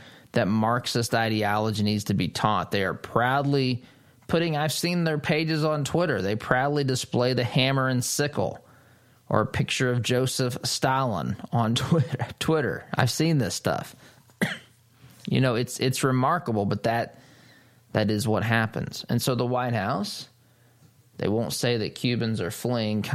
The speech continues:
uh, the island nation because of communism, because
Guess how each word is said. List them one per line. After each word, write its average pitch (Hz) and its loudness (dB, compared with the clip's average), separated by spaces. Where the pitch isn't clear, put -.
uh, - -2
the 107 4
island 117 2
nation 107 0
because 107 0
of 101 -2
communism, 117 2
because 107 -2